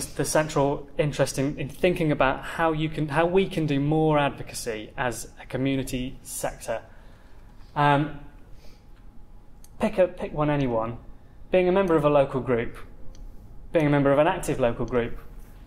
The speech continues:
So for mass, that might mean thinking about what the strategic priorities are for this group to raise the profile of archaeology. Does it have, um, a strategy for getting into the local media?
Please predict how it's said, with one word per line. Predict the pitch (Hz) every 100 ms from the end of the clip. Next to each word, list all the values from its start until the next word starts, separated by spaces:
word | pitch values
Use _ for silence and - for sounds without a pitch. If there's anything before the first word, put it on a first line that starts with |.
| -
So | 143 131
for | - 127 123 135
mass, | 147 156 -
that | - 143
might | 143 143
mean | 143 139 135 135 131 - - -
thinking | - 165 151
about | 143 143 139
what | 139 143
the | 139
strategic | - 147 160 139 139
priorities | 143 147 160 151 120 110
are | 117 113
for | - - 156 156
this | 131 113 -
group | - 117 113 - - - - -
to | - 165 165
raise | 139 123 117
the |
profile | 120 120 110 123 113
of | 113
archaeology. | 117 110 123 113 107 110 110 - - - - - - - - -
Does | 170 160
it | 156
have, | 156 156 156 - - -
um, | - 156 147 147 151 151 151 - -
a | 147
strategy | - 156 160 151
for | 151
getting | 165 151 151
into | 147 147
the |
local | 139 147 139
media? | 143 156 160 113 104